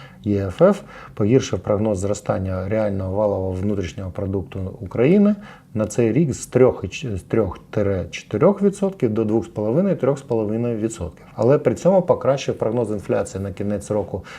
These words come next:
з своїх ізначальних вісім з половиною відсотків до вісьми відсотків.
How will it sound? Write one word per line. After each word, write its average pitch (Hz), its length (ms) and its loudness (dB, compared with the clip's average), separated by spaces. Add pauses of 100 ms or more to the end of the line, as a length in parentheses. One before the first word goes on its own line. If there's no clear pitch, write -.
(160)
з - 300 0 (120)
своїх 110 420 2
ізначальних 98 640 -2
вісім 98 240 -4
з 87 60 -10
половиною 185 500 2
відсотків 151 520 0
до 131 200 6
вісьми 110 360 -2
відсотків. - 500 -12